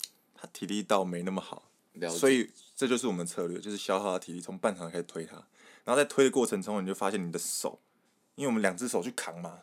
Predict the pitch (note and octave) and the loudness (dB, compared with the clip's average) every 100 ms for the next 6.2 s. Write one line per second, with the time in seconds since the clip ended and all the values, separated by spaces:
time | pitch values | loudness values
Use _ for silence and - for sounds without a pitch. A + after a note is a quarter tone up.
0 | _ A2 G2+ - _ - G#2+ - F#2 G2 | _ -8 -6 -10 _ -10 -4 0 2 2
1 | - A#2 A2+ G#2+ F#2+ F2+ F2+ G2 F#2 F2 | 2 4 6 6 2 -4 -4 -4 -4 -6
2 | - _ _ _ G#2+ A#2+ - B2+ B2+ B2 | -10 _ _ _ 0 0 0 0 0 0
3 | B2+ B2+ B2+ - F3 - - E3 D#3+ - | 2 2 0 0 -2 -4 -6 -6 -4 -4
4 | F2+ E2 - - C3 F2+ - _ _ _ | -4 -4 -4 0 2 0 -8 _ _ _
5 | - - - C3+ B2 A#2+ A#2 - - F2+ | -20 -8 4 8 10 8 6 2 -4 -4
6 | F#2 E2+ | -4 -4